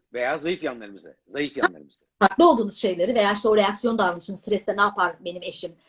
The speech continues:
Speaker 2: Streste benim yöneticim bana o strese girmiştir, hiç yanına yaklaşmayın falan oturturuz bazen kafamızda ya. Onları minicik biler ama çok çok böyle hepsini bile değil.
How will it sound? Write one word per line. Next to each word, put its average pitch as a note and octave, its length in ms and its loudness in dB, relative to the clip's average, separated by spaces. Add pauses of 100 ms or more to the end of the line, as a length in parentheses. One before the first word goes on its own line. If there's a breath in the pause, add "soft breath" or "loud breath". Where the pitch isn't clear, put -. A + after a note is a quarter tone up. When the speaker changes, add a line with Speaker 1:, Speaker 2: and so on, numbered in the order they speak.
(180)
Speaker 2:
Streste B3 460 4
benim B3 240 2
yöneticim A#3 540 0
bana A3 220 0
o A3 80 -2
strese B3 340 0
girmiştir, G#3+ 420 -4
hiç B3+ 180 0
yanına G#3+ 200 6
yaklaşmayın G#3 500 2
falan G3+ 320 -2
oturturuz G#3+ 420 -12
bazen E3 320 -4
kafamızda D#3+ 480 -4
ya. G#3 200 0 (320 loud breath)
Onları G#4+ 380 4
minicik A4 500 2
biler E3+ 220 -2
ama A#3+ 180 2
çok - 280 4
çok A4 240 6
böyle D4+ 160 0
hepsini E4 300 -4
bile A#3 240 2
değil. F3 160 -10